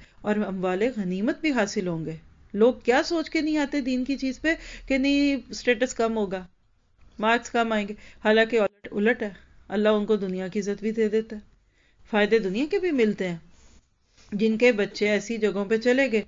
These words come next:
जिनकी बच्चियां ऐसी जगहों पे चली गई, उनकी इज्जतें नहीं महफूज हो गई।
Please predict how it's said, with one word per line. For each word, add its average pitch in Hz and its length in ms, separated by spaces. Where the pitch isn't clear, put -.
जिनकी 254 320
बच्चियां 226 420
ऐसी 226 220
जगहों 226 300
पे 247 100
चली 247 340
गई, 285 100
उनकी 269 220
इज्जतें 262 340
नहीं 320 120
महफूज 311 380
हो 262 100
गई। 233 180